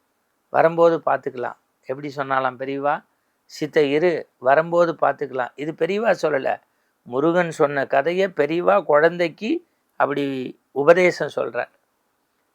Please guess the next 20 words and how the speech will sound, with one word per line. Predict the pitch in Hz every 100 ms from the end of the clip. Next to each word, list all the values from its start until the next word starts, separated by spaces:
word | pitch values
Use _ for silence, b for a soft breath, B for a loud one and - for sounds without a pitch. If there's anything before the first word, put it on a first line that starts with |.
| _
முருகன் | 156 190 214 185
சிவபெருமானுடைய | - 175 185 180 170 165 156 160 170 165
பல | 143 143
மணி | 147 143
நேரம் | 147 165 170
பேசிட்டு | 151 147 156 143
வெளியில | 160 135 143 151 139
வந்திருக்கார். | 123 123 117 - - - _ _ _ _ _ _ -
இப்பயும் | 196 - 240 233 220
முருகனை | 185 196 190 170
அப்படி | 156 147
ஓர | 151 185 190
கண்ணால | 170 165 185 185
பார்த்துட்டு | 165 170 175 214
பார்க்காத | 208 202 190 180
மாதிரி | 160 151 156 139
போனார். | 131 120 - _ _ _ _ _ _ _
இப்ப | 147 160 165
முருகன் | 151 170 180
சொன்னாராம், | 151 147 143 143 131 123